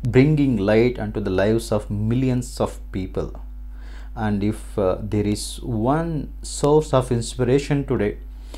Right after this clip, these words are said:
that is serving as the guiding light for the Indians, one which is unquestionable, one which is universally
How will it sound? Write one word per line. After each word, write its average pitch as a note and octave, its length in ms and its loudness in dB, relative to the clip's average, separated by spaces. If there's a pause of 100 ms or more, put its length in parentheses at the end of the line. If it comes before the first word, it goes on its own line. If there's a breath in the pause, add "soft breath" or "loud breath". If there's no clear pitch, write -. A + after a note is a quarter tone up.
(220 loud breath)
that A2+ 220 0
is A2 180 0
serving A2+ 680 0
as G#2 320 -2
the G2 420 0
guiding A#2 420 2
light G#2+ 360 2
for A2 340 -2
the F#2 300 -2
Indians, G#2+ 680 -2 (960 loud breath)
one D3+ 680 2 (100)
which A#2 240 -4
is A2+ 280 -2
unquestionable, B2+ 1200 0 (140)
one B2+ 280 2
which A#2 160 -6
is A#2 140 -8
universally B2 720 2